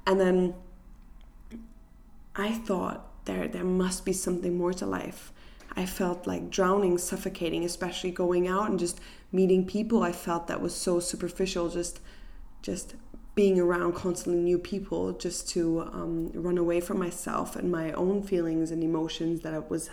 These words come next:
hidden in the shadows. And that's why, um, December and all these, or November, all these winter months, felt like I was going to be trapped with myself in a room and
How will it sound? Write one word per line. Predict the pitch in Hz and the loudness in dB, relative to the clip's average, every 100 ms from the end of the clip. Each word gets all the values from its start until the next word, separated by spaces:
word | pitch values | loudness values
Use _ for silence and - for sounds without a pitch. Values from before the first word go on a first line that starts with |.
| - | 2
hidden | 180 175 | 4 4
in | 170 170 | 2 2
the | 165 | 0
shadows. | - - 165 165 180 180 - - - - | -4 -4 -4 -4 -4 -8 -14 -18 -12 -4
And | 170 | -4
that's | 165 - - | -4 -8 -8
why, | - - - - - - | -8 -8 -10 -14 -14 -10
um, | 165 160 165 165 - | -6 -4 -4 -6 -8
December | - 160 - 180 170 170 | -10 -8 -6 -4 -4 -4
and | 165 165 | -2 -2
all | 160 165 | -2 -2
these, | 170 170 165 - - - | -4 -4 -8 -16 -20 -10
or | - | -6
November, | 170 170 170 175 165 | -4 -2 -2 -2 -2
all | 165 165 | -2 0
these | 165 165 | -2 -2
winter | 175 170 180 | -4 -4 -2
months, | 170 165 170 175 - - - - - - | -2 0 -2 -2 -6 -18 -18 -20 -18 -16
felt | - 180 160 - | -10 -6 -6 -4
like | - - - - - - - - - | -4 -4 -6 -10 -18 -20 -20 -20 -10
I | 175 | -2
was | 170 175 | 2 2
going | 170 165 | 2 0
to | - | 0
be | 170 | -4
trapped | - - 175 - - - | -4 -2 0 -2 -6 0
with | 185 | 2
myself | 208 175 170 - 160 160 | 4 2 2 2 2 2
in | - 170 | 0 0
a | |
room | 156 165 170 226 226 - - | 2 2 4 2 0 -10 -6
and | 175 170 170 | 0 2 2